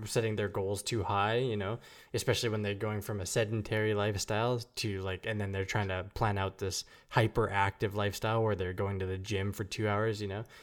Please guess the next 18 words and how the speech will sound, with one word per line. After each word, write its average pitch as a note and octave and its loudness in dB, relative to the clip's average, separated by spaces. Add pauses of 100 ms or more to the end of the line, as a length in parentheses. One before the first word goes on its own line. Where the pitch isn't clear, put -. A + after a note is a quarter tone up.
(160)
It's - -4
just A#2 2
not A2+ 4
a G#2 2 (260)
great A2 4
way G2 0
to F#2+ 0
set G2 2
your F#2+ -4
goals, F#2+ 0
and A2 0
you're G2 2
never G#2+ 4
gonna F#2+ 2
accomplish G2 -2
anything G2+ -2
like G2 -4
that. G#2 0